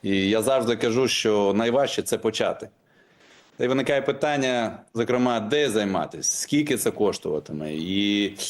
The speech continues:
ми, власне, зараз і працюємо над тим, щоб спорт став доступним кожному, незалежно від віку, рівня фізичної підготовки, фінансових можливостей. Е, ще до початку повномасштабного вторгнення президент України ініціював проєкт «Активні парки. Локації здорової України», який працює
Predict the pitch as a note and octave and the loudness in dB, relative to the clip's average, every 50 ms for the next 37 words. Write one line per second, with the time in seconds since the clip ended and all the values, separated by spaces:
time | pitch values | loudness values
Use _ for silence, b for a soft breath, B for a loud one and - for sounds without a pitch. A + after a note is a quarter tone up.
0 | B B - _ - A2 C3+ D3+ E3 D#3+ D3+ D3+ D3+ C#3 B2 D3 C#3+ C#3+ C3+ B2+ | B B -8 _ -2 0 2 4 4 2 2 2 0 0 2 2 2 2 2 0
1 | C3+ C3+ C#3+ C#3 - E3 E3 D3 C3+ B2 A#2 A2+ G#2+ - - C3+ C3+ C#3 C3+ A#2+ | 0 0 -2 0 2 2 2 4 2 2 0 0 0 -2 -2 -2 -2 -2 -4 -2
2 | - A2+ G2+ - - - - C#3 B2 A#2+ G#2+ G2+ G2 - - - - A2+ G#2+ G#2 | -2 -2 -2 -2 -4 -4 0 2 2 2 0 -2 -8 -10 -6 -2 0 0 0 0
3 | G#2 - _ _ _ _ - A2 G#2+ - - - G#2+ - A#2 G#2+ G#2+ - B2 G#2+ | -2 -6 _ _ _ _ -4 -4 -4 -2 -2 -4 -2 0 0 0 0 0 0 0
4 | E2+ E2+ E2 D2 C2+ - - _ _ _ - G2 G2 G#2 C3 D#3 D#3+ D3 A#2 G#2+ | 0 -2 -6 -6 -8 -10 -16 _ _ _ -8 -6 -4 -2 0 0 2 2 2 2
5 | A2+ A2 G#2 G2+ F#2+ - F2+ A2+ B2 A#2 - - F#2 F2+ E2+ E2+ E2+ G2+ A2+ A2 | 2 2 2 0 -2 -2 -2 -2 -2 -2 -2 -2 0 0 0 0 2 2 2 2
6 | G#2+ F#2 - G#2 G2+ - - G2 E2 F#2+ F2+ G2 - - A#2 A2+ G#2 - - - | 0 0 0 -2 -2 -2 -4 -4 -2 -2 -4 -2 0 0 0 0 0 -2 -4 -2
7 | - C3+ A#2+ C3 B2 - A#2 G#2 - - G#2 F#2 G2 G#2 G2 F#2 F2 - - D#2+ | 0 0 0 0 0 0 0 -2 0 -2 -4 0 0 2 2 2 0 -2 -4 -6
8 | D2 C#2+ - _ _ _ _ _ - _ B B B B B B B B B _ | -6 -8 -14 _ _ _ _ _ -20 _ B B B B B B B B B _
9 | _ _ _ - - G#2+ A2+ A2+ G#2+ G#2 G#2 - - F#3 E3 D3 D#3 E3 E3 E3 | _ _ _ -2 0 2 2 2 2 0 0 0 2 2 2 4 4 4 4 2
10 | D#3 D#3 D3 C#3 - E3 E3 E3 D#3+ D3 - C#3 C#3 C3 D3 C#3 B2 - D#3+ D3+ | 2 0 -2 0 0 0 0 0 0 0 0 0 0 0 -2 -2 -2 0 -2 0
11 | C3+ C#3 C#3 B2 - - D#3+ E3+ E3+ C#3+ C3 B2 A#2+ A#2 A2+ A2+ A#2+ A2 A#2 C3+ | 0 0 0 -2 -2 0 2 2 2 2 2 2 2 0 0 -2 -2 0 0 0
12 | C3 A2+ B2 A2+ - C3+ C#3+ C#3 C3 A#2+ A2+ G#2 - - A#2 A#2 B2 A#2+ G#2+ - | 0 -2 -2 0 2 2 2 4 4 2 2 2 2 2 2 4 2 2 2 2
13 | B2 B2 A#2+ A2+ - G#2+ - - C3 A#2 A#2 A#2 A#2 A#2 C#3 C3 A2+ A2 - G#2+ | 2 2 2 0 -2 -4 -2 -2 0 2 0 0 2 2 2 2 0 0 0 0
14 | G2+ G#2+ G#2 - A#2+ G#2+ - - G2 F#2+ A2 G#2+ G#2+ G2 G#2 G2+ G2+ F#2+ - A#2 | 0 0 2 0 0 -2 -2 -6 -4 0 0 0 2 2 0 -2 -2 -2 0 0
15 | A2+ A2 F#2+ E2 D2+ D2+ D#2 E2+ F2 - - G2+ F#2+ - - F#2 - - B2 A#2 | 2 2 2 0 -2 -2 -2 -2 -2 -2 -4 -4 -2 -4 -4 -4 -2 0 2 2
16 | A2 G2+ G2 F#2+ | 4 4 2 2